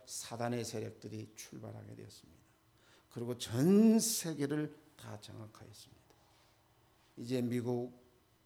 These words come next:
중심으로 여러 나라들이 함께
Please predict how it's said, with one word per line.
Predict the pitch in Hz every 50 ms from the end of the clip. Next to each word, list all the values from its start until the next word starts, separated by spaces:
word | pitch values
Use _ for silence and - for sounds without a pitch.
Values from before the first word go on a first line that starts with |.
| _ _ _
중심으로 | - - 117 117 113 - 117 117 113 113 113 120 117 113 117 113 - - - - - - _ _ _ _ _ _ _ _ _ _ _ _ _ _ - - - -
여러 | 120 113 110 113 113
나라들이 | 113 110 107 110 101 107 104 110
함께 | 107 104 - 113 104 104 - - 113 107 110 113 117 -